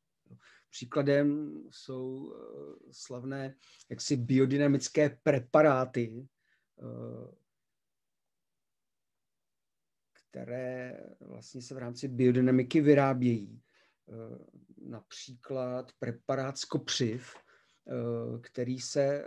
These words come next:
vlastně musí na podzim zakopat, eh, do země a na jaře se, na jaře se teprve vyndavá.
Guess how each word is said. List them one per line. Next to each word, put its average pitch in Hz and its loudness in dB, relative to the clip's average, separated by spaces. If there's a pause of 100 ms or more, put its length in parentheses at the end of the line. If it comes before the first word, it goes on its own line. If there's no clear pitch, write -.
(180)
vlastně 143 -10 (400)
musí 127 -12
na 127 -6
podzim 139 -2
zakopat, 135 -2
eh, 123 -6
do 117 -6
země 135 0 (440)
a 120 -8 (580)
na 123 -4
jaře 139 -4
se, 156 -8
na 135 -4
jaře 127 -8
se - -8
teprve 147 -2
vyndavá. 131 0